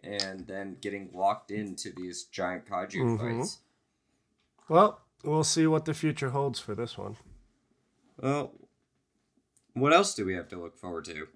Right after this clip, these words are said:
Speaker 2: Mm, oh, no. Let's see. What entertainment stuff is coming up? Oh, actually. Are you a fan of the BioShock series?
Speaker 1: Um, you know,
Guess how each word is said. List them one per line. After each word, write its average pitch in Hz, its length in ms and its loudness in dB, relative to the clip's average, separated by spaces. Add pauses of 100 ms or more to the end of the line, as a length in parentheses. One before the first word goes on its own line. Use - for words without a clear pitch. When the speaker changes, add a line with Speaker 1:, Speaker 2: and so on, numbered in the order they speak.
(140)
Speaker 2:
Mm, 139 1160 0 (1080)
oh, 214 160 6
no. 226 400 2
Let's 135 240 -6
see. 98 340 -2
What 240 400 6 (260)
entertainment 151 880 4
stuff - 400 -4
is 95 120 -10
coming 101 320 -6
up? - 180 -14
Oh, 185 560 12
actually. 87 480 2 (1700)
Are 117 80 8
you 185 220 8
a 247 80 10
fan 196 280 4
of 160 120 2
the 123 80 0
BioShock 110 640 0
series? 117 500 -4 (1040)
Speaker 1:
Um, 240 640 8 (640)
you 180 160 6
know, 208 180 6